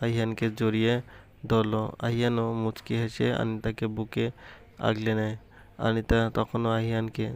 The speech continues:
জড়িয়ে ধরে কাঁদছিল। আহিয়ান আনিতার মাথায় হাত বুলিয়ে দিয়ে বলে,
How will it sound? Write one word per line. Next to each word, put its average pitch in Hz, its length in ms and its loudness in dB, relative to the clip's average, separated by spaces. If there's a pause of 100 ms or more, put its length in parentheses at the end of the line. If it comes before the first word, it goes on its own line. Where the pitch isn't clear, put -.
(160)
জড়িয়ে 110 320 2
ধরে 113 240 0
কাঁদছিল। 110 540 -4 (600)
আহিয়ান 117 340 2
আনিতার 110 380 0
মাথায় 113 400 2
হাত 113 260 2 (240)
বুলিয়ে 113 280 0
দিয়ে 110 160 0
বলে, 110 320 2